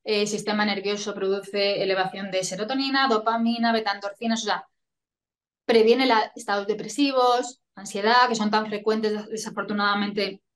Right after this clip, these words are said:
en esta era en la que vivimos, o sea, mejora el estado de ánimo, calma, y después también igual, salud intestinal, microbiota, se ha visto efectos directos en la micro-,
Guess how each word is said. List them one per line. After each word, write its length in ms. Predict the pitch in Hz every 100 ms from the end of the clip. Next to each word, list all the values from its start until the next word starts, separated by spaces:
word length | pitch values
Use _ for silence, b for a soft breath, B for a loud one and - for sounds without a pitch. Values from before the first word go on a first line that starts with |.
| _ _ _ _ _
en 140 | 214
esta 240 | 202 - 196
era 120 | 202
en 60 | 196
la 120 | 190
que 100 | 190
vivimos, 380 | 196 196 220 269
o 40 |
sea, 260 | - 185 - b b b -
mejora 380 | 202 - 240 254
el 60 |
estado 260 | 220 202 196
de 120 | 190
ánimo, 460 | 202 233 262 269 269
calma, 580 | 214 240 294 294 330 381 - _ _ _ _
y 300 | 277 262 233
después 440 | 208 - 202 -
también 380 | - 277 240 294
igual, 340 | 233 214 302
salud 280 | - 202 196
intestinal, 640 | 220 226 240 254 262 349 349
microbiota, 580 | 294 220 214 226 233
se 80 | 302
ha 40 | 254
visto 200 | 240 226
efectos 440 | - 277 320 294
directos 480 | 233 220 220 302 302
en 180 | 233 208
la 140 | 190
micro-, 280 | 190 185 -